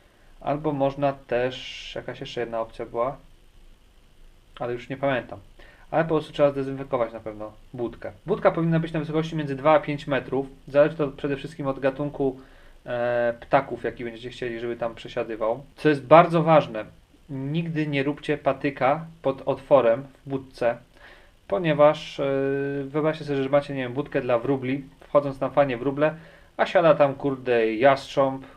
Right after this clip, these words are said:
<laughs> nie no, może jastrząb nie, ale jakaś sroka wsiada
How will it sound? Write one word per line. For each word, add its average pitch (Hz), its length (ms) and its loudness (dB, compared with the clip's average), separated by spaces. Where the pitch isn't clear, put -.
<laughs> - 360 -10
nie 143 160 0
no, 113 80 -8
może 113 180 -8
jastrząb 123 260 -10
nie, 123 120 -2
ale 160 140 2
jakaś 160 260 -4
sroka 131 440 2
wsiada 123 400 0